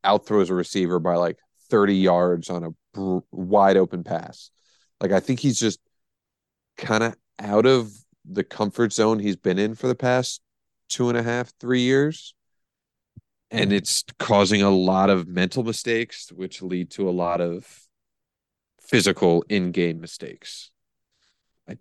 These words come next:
Speaker 1: don't expect it to be something that continues on. I totally expect it to go back to what we would expect from Josh Allen. We'll see.
Speaker 2: Yeah, it's kind of an interesting year looking at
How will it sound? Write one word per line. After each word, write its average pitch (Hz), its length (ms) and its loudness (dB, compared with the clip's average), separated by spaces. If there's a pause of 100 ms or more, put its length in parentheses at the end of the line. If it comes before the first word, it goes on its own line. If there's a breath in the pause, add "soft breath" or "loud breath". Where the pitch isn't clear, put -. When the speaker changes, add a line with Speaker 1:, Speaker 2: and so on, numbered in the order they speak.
(100)
Speaker 1:
don't 95 220 -4
expect - 480 0
it 101 120 -2
to 107 80 -2
be 98 140 -2
something 95 400 -4
that 92 120 -4
continues 95 480 -8
on. 110 440 -8 (120)
I - 100 -20 (260)
totally 92 420 -8
expect - 500 -10
it 92 140 -12
to 92 100 -10
go 92 200 -2
back 92 320 -4
to 90 260 -6
what 87 320 -8
we 92 280 -6 (640)
would 95 160 -2
expect 104 420 -4
from 117 140 -4
Josh 107 300 4
Allen. 117 380 0 (2000 soft breath)
We'll 92 160 -2
see. 131 220 0 (1080)
Speaker 2:
Yeah, 233 160 0
it's 247 160 0
kind 320 220 0
of 359 80 0
an 233 100 -2
interesting 196 880 -2
year 175 640 0
looking 175 300 -4
at 160 160 -2